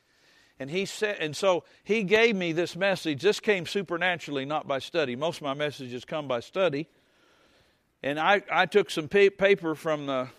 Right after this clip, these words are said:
you know, the counter there and began to write down what he told me. And that's where this blood, that's where that message came out of.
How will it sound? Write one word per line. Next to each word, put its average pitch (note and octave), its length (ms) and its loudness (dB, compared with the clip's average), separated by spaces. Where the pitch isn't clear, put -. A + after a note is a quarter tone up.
you D3+ 160 -4
know, C3+ 220 0
the C3 80 -10
counter F#3 380 0
there D3+ 240 4
and D#3 100 -2
began D#3+ 280 2
to D3+ 80 2
write D#3+ 260 2
down E3 240 -2
what D#3 120 -2
he D3 100 -6
told B2 280 -6
me. G2 140 -20
And C3 140 -8
that's E3 200 0
where E3 140 2
this D3 180 0
blood, C#3+ 280 -2
that's C3+ 340 -4
where D3+ 140 0
that C#3 200 -2
message C#3 360 -10
came A#2+ 240 -16
out A2 200 -12
of. F2+ 100 -20